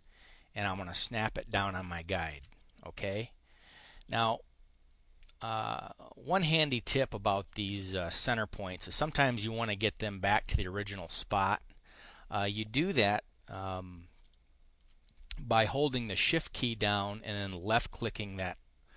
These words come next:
uh, those crosshairs, and it'll snap back to the origin-, uh, the original point. Okay? So you can just keep that in mind.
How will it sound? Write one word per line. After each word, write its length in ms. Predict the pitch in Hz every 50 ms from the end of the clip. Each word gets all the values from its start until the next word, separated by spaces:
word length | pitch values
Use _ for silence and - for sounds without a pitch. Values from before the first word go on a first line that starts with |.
| - - - - - - _ _ -
uh, 180 | 95 92 85 80 - - - -
those 200 | 104 95 92 -
crosshairs, 800 | - - - 113 104 101 - - - 101 92 85 82 80 - - -
and 100 | 110 104
it'll 180 | 107 104 95 90
snap 440 | - - - 117 107 104 107 -
back 400 | 107 92 101 98 95 92 90 - - -
to 160 | - - 107
the 160 | 92 90 90
origin-, 500 | 85 80 87 90 85 80 85 87 87 92 - - -
uh, 260 | 87 80 82 80 80
the 140 | 82 87 87
original 440 | 82 90 90 82 - 87 82 78 - -
point. 320 | - 101 90 82 80 85 - - - - - - - _ - - - - -
Okay? 320 | 78 - - 87 87 87 - - _ _ - - _ - - - - - - - - _ - - - - - _ _ _ _ _ _ _ _ - _ _ _ _ _ -
So 140 | - - 90
you 100 | 90 92
can 100 | 92 92
just 160 | 90 87 -
keep 200 | - 107 95 -
that 240 | - 85 78 - -
in 60 | 85
mind. 420 | 82 82 82 82 80 80 - -